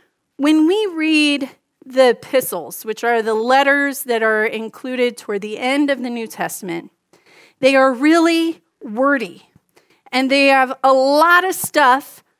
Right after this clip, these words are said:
packed in to these very complex sentences. The Greeks did not like punctuation.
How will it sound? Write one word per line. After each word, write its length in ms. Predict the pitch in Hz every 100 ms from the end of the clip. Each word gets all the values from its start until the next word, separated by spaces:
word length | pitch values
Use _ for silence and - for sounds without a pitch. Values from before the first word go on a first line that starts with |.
| _ -
packed 420 | - 277 285 -
in 520 | 285 285 269 254 254 _ _ _
to 280 | - 277 262
these 540 | 269 262 262 - - _ _ _
very 680 | 226 285 294 294 294 277 _ _ -
complex 680 | - 269 262 - 254 -
sentences. 760 | - - 277 285 - 185 160 -
The 100 | 233
Greeks 540 | 214 285 330 330 -
did 200 | - 269
not 340 | 247 262 294 262
like 320 | 269 262 -
punctuation. 800 | - 240 - 240 247 277 233 196